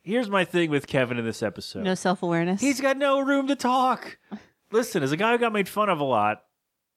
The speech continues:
Speaker 1: this kid come on, you got no gr-, you got no leg to stand on in this.
Speaker 2: Is that like, is that like the really, like, gross guys who, like, go after the hot chick,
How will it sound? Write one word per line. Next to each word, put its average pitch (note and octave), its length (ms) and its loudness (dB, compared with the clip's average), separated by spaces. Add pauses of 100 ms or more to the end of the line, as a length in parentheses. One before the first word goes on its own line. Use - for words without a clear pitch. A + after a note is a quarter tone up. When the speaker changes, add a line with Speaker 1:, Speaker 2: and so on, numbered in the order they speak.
(240)
Speaker 1:
this A#3+ 240 -2
kid A3 400 0 (720)
come A#3 200 -2
on, A#2 240 -2
you G3+ 80 -2
got A#3+ 120 0
no C4 120 2
gr-, G#3+ 200 -2
you A3+ 140 -6
got C4 120 0
no B3+ 100 0
leg A3+ 180 0
to E3 60 -2
stand C#3 360 0
on F#2+ 160 -6
in F2+ 80 -12
this. - 440 -16 (100)
Speaker 2:
Is A#3+ 80 -20
that - 160 -8
like, D#4 180 -6 (400)
is A3 120 -6
that A#3 100 2
like C4 120 0
the A#3 80 2
really, G3 480 0 (180)
like, F3+ 180 0
gross F3+ 280 0
guys E3+ 460 0
who, E3+ 100 -2
like, D#3+ 160 0
go F3 120 0
after E3+ 220 -2
the E3+ 60 -2
hot D#3+ 220 -2
chick, F3 300 -4